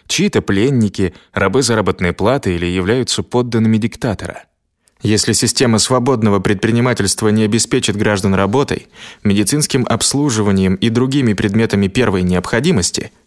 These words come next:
которые надежно защищают население в целом, следует ожидать самых разнообразных конфликтов и неуправляемых человеческих реакций,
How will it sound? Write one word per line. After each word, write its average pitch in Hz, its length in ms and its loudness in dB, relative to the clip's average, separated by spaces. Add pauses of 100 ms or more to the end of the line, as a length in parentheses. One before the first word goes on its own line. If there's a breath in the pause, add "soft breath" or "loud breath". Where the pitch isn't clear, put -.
которые 95 320 0
надежно 104 460 0
защищают 92 540 -2
население 95 500 0
в - 40 -10
целом, 85 380 -2 (580 loud breath)
следует 156 480 0
ожидать 117 400 0
самых 147 380 0
разнообразных 110 720 0
конфликтов 110 640 -2 (280 loud breath)
и - 80 -2
неуправляемых 120 840 2
человеческих 110 680 0
реакций, - 520 -2